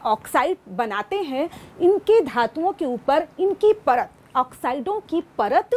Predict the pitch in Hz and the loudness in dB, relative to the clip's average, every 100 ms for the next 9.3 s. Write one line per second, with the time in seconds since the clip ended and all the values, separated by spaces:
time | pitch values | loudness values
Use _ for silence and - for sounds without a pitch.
0 | 480 - 180 175 175 196 180 185 165 - | -4 -6 -2 -2 -2 -10 -8 -12 -16 -20
1 | _ - - - - 381 453 466 - 196 | _ -20 -20 -18 0 2 2 -2 -8 0
2 | 302 508 - 285 - 285 277 - 302 262 | 2 2 2 -2 0 -2 -2 -4 -8 -4
3 | 247 202 339 - - - 415 403 _ _ | -4 -2 -4 -8 -4 0 0 -2 _ _
4 | - 208 233 262 - 453 508 - _ 403 | -10 -2 0 0 2 2 0 -4 _ 0
5 | 403 392 415 220 202 247 370 392 - 320 | 2 2 0 0 0 -2 0 -2 2 4
6 | 381 480 _ 196 233 262 294 403 403 285 | 2 0 _ -6 -4 -2 -4 -6 -8 -8
7 | 170 285 339 415 440 466 277 240 247 208 | -6 -2 0 0 -2 -2 -2 -4 -6 -10
8 | 185 233 190 247 370 - - - 440 320 | -10 -10 -6 0 -2 -2 -4 0 0 0
9 | 262 254 | 0 2